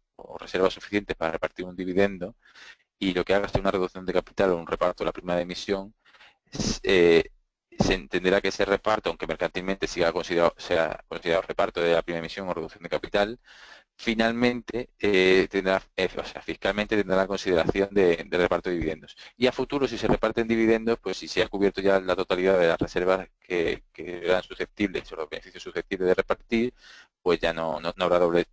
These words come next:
doble tributación. Luego, lo que com-, hemos comentado también anteriormente, las atribuciones correspondientes a los préstamos participativos, eh, no ge-, no, no generará un gasto fiscalmente deducible en la, en la pagadora y no se aplicará tampoco la, la exención del reparto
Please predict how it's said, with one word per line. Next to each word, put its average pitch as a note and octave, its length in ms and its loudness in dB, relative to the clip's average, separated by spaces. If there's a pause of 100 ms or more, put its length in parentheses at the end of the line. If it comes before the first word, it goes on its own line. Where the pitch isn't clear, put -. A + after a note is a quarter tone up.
(100)
doble E2+ 160 -6
tributación. - 580 -12 (1300)
Luego, F#2 280 4
lo E2+ 120 2
que E2+ 80 -4
com-, F2 220 -4
hemos F2+ 200 -4
comentado F2+ 280 0
también F2 140 0
anteriormente, F#2 380 -2
las D#2+ 80 2
atribuciones D#2+ 300 -2
correspondientes F2 440 -6
a - 20 0
los E2+ 80 -2
préstamos F2+ 280 -6
participativos, - 800 -4 (480)
eh, E2 480 2
no D#2 800 -14
ge-, - 220 -12
no, D#2+ 480 -12 (100)
no F2 140 -10
generará E2+ 420 0
un E2 120 -6
gasto D#2+ 220 -6
fiscalmente E2 500 -6
deducible E2 340 -4
en E2 80 -2
la, D#2+ 480 -2 (360)
en F#2 160 -6
la F2 80 0
pagadora B2 560 2 (1000)
y G#2 80 -8
no G2 100 -2
se G#2 80 -4
aplicará G2 440 2
tampoco G2 300 0
la, G2 220 4
la F#2 80 0
exención G2 360 -6
del F#2+ 100 -2
reparto F2 320 -2